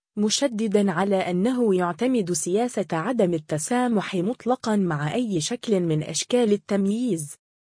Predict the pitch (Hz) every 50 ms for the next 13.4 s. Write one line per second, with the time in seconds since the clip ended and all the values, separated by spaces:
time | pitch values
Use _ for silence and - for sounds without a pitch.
0 | _ - 185 180 - - 311 311 254 220 190 - - 175 165 151 175 220 254 247
1 | 214 233 220 220 214 233 240 240 - - 175 170 170 196 233 233 233 214 202 -
2 | - 233 240 240 220 196 180 175 165 156 160 - 156 160 151 175 190 233 262 254
3 | 226 214 220 208 175 170 180 180 170 165 165 165 160 160 156 - - 233 247 240
4 | 196 160 147 147 156 151 - - 269 277 - 208 - 175 165 156 151 - - 175
5 | 165 175 220 - 220 185 - - 170 165 165 170 160 160 175 233 240 - 233 220
6 | - 196 175 175 170 165 165 165 175 226 254 - - - 202 196 - 170 - 175
7 | 170 156 - - - 156 156 160 165 180 208 233 233 233 247 247 247 _ _ _
8 | - 202 220 240 240 - - 247 247 262 269 _ _ _ _ _ - 208 202 185
9 | 180 247 302 302 269 247 202 180 175 170 147 156 160 160 156 - 170 165 165 160
10 | - - - 233 220 202 208 214 196 180 165 160 151 - - - - 262 277 285
11 | 254 214 175 151 165 180 175 170 165 160 156 190 226 247 233 208 180 170 170 -
12 | - 170 156 156 226 247 226 226 214 196 196 196 190 165 165 165 170 170 170 185
13 | 240 - - - - - 247 247